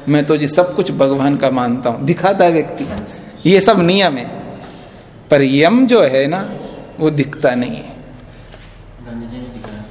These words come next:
Speaker 1: हाँ जी?
Speaker 2: गांधी जी ने दिखाया था अहिंसा का।
Speaker 1: वो अलग बात है। तो यहाँ कहना चाह रहे हैं केवल नियमों का पालन ना करें,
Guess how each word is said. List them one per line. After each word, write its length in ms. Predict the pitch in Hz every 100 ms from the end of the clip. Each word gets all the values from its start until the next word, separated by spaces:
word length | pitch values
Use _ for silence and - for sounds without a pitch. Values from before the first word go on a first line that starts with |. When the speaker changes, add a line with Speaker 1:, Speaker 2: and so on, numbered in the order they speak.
| - -
Speaker 1:
हाँ 100 | 156
जी? 120 | 180
Speaker 2:
गांधी 180 | 233 -
जी 580 | - - - 120 123 135
ने 100 | 131
दिखाया 240 | 110 113
था 200 | 110 117
अहिंसा 300 | 113 113 110
का। 1300 | 110 - - 208 - - - - - - - - 160
Speaker 1:
वो 160 | 180
अलग 280 | 190 151 160
बात 260 | 139 120 113
है। 200 | 101 - - - - -
तो 60 | 202
यहाँ 240 | 196 202
कहना 280 | 233 196 202
चाह 220 | 196 165
रहे 120 | 151 147
हैं 600 | 156 208 233 - - -
केवल 480 | 220 214 269 294
नियमों 420 | 240 226 220 226 233
का 140 | 220
पालन 360 | 208 165 170 165
ना 180 | 151
करें, 500 | 139 135 135 175 240